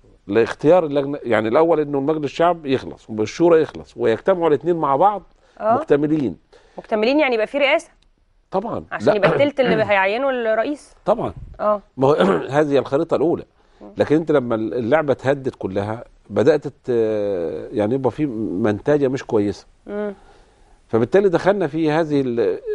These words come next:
Speaker 1: إحنا مصر دلوقتي في مشكلة كبيرة جدا. في ناس يقول لك الرئيس أولا، ال-،
Speaker 2: في ناس تقول
Speaker 1: الدستور
Speaker 2: الدستور أولا.
Speaker 1: أولا، في ناس يقول لك لا ده ولا ده نعمل رئيس مؤقت.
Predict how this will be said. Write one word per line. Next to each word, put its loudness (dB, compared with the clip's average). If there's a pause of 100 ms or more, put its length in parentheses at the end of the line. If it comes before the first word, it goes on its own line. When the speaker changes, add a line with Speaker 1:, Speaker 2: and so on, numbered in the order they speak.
(160)
Speaker 1:
إحنا 2
مصر 0
دلوقتي -2
في -6
مشكلة 0
كبيرة -4
جدا. -4 (460)
في 2
ناس 2
يقول 0
لك -4
الرئيس 0
أولا، -2 (760)
ال-، 0
Speaker 2:
في 2
ناس 2
تقول -2
Speaker 1:
الدستور -4 (260)
Speaker 2:
الدستور 4
أولا. 0
Speaker 1:
أولا، -6 (420)
في -6
ناس 0
يقول 2
لك -2
لا 4
ده 2
ولا 0
ده 0
نعمل -2
رئيس -2
مؤقت. -8